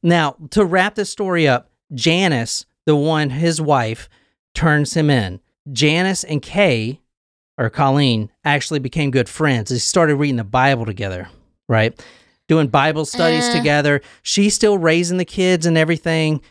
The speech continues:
Speaker 1: going back in the box at night. I mean, this was a seven-year-old ordeal. She eventually goes to the police after. Now, they, they both started praying fervently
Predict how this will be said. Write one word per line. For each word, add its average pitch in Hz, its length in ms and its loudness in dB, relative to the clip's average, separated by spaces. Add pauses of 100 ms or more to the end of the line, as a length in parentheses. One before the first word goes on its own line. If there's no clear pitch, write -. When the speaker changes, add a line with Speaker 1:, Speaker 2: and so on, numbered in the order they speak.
(160)
Speaker 1:
going 143 260 2
back 160 200 0
in 170 80 -4
the 151 60 -4
box 156 360 0
at 160 80 -8
night. 143 480 -2
I 156 40 -4
mean, 151 60 -2
this 175 180 0
was 175 120 -2
a 160 80 0
seven-year-old 143 840 0
ordeal. 123 600 0 (400)
She - 260 2
eventually 202 400 -2
goes 175 220 -2
to - 100 -6
the 147 80 0
police 175 680 -2 (560)
after. 156 680 0 (160)
Now, 143 140 0
they, 185 180 4
they 175 160 0
both 180 360 0
started 165 340 -4
praying 170 400 -2
fervently 131 960 -2